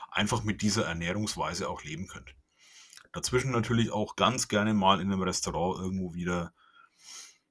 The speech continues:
ein Cordon Bleu, ein Schnitzel, ein paar Pommes oder so. Das funktioniert, ja.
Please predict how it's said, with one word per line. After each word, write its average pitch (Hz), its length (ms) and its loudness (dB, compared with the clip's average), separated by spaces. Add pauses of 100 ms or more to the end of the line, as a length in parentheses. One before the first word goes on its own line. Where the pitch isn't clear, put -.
(600)
ein - 80 -14
Cordon 98 340 6
Bleu, 95 360 4 (140)
ein 104 100 -2
Schnitzel, 107 600 4 (160)
ein - 100 -16
paar 101 200 6
Pommes 110 380 2
oder 107 160 2
so. 107 340 2 (260)
Das 160 120 4
funktioniert, 220 640 4 (220)
ja. 127 260 0